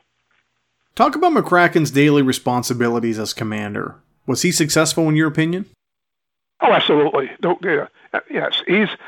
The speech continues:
Speaker 2: because, uh, a ca-, a, he's a company commander. Uh, he needs to, uh,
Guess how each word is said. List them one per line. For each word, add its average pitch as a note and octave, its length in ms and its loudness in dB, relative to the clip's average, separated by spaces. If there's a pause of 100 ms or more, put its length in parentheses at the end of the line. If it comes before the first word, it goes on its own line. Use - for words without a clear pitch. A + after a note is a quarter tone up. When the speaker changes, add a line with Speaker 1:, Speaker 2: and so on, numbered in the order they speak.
(460)
Speaker 2:
because, F#3+ 680 2
uh, F#3 340 4
a - 120 2
ca-, - 160 -4 (720)
a, E3+ 960 2 (180)
he's B2 160 -2
a - 40 -10
company A3 320 -2
commander. D3 560 -4 (600)
Uh, D#3+ 320 2
he G#3 220 -2
needs G3+ 560 0
to, D#3 580 2
uh, D#3+ 360 4